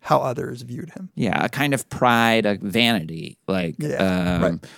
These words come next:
Speaker 2: wanting to have other people s-, say how great he was. And the funny thing is, like, <laughs> he is great. Like, it's just,
Speaker 1: <laughs> Right.
Speaker 2: I mean, uh,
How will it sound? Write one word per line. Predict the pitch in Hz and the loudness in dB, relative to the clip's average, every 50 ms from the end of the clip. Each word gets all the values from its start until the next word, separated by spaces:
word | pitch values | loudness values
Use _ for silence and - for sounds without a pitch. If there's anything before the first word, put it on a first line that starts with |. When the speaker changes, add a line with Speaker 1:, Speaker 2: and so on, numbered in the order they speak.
| - - | -12 -4
Speaker 2:
wanting | - 101 107 107 107 107 104 104 101 104 101 95 - | 0 2 2 4 4 4 2 2 2 2 0 -2 -2
to | - 104 95 90 90 90 92 87 87 | -2 0 0 0 0 0 -2 -2 -4
have | 87 87 92 92 90 90 85 85 | -4 -2 -2 -2 -2 -2 -4 -4
other | 73 85 95 90 85 | -4 -2 -2 -2 -2
people | - - 92 87 - - 85 82 | -2 -2 -2 -2 0 -2 -2 -2
s-, | 82 82 - - - - | -2 -2 -4 -6 -4 -4
say | - - 90 87 87 | -4 -2 0 0 -2
how | 85 82 80 - | -2 -4 -6 -6
great | - - - - - - _ | -6 -4 -4 -4 -4 -4 _
he | - - 50 50 | -12 -14 -12 -10
was. | - - - 50 50 - - - _ - - - - _ _ - | -8 -8 -8 -8 -8 -10 -12 -14 _ -20 -20 -20 -20 _ _ -6
And | - 110 143 151 185 151 | -4 -2 2 2 2 2
the | 131 | 2
funny | - - 151 165 160 143 | 2 2 2 2 2 2
thing | 120 131 120 123 | 2 0 2 2
is, | 131 127 117 98 82 | 2 2 2 2 2
like, | 101 98 95 92 - - - - - - - - - - - _ _ | 2 2 2 2 -2 -8 -20 -20 -20 -20 -20 -20 -20 -20 -20 _ _
<laughs> | _ _ _ _ _ _ - | _ _ _ _ _ _ -2
he | - - - 170 180 - - - 202 190 170 156 | 2 4 4 6 6 4 4 4 4 4 4 4
is | 147 143 139 - | 4 4 2 0
great. | - - 120 127 139 127 95 - _ - | 0 2 4 4 6 4 2 0 _ -2
Like, | - 92 95 95 - - | -2 0 0 -2 -2 -2
it's | - 78 120 117 - | -2 -2 -2 -2 -4
just, | - - 110 107 110 - - - - | -2 0 2 2 0 -2 0 4 6
Speaker 1:
<laughs> | |
Right. | 185 170 165 180 202 - - | 8 8 8 6 6 4 2
Speaker 2:
I | - 113 113 | 2 2 4
mean, | 113 117 113 113 107 104 104 101 | 4 4 4 4 2 2 2 0
uh, | - - 104 110 104 98 98 92 92 92 87 | 0 2 2 2 2 2 2 0 0 -2 -2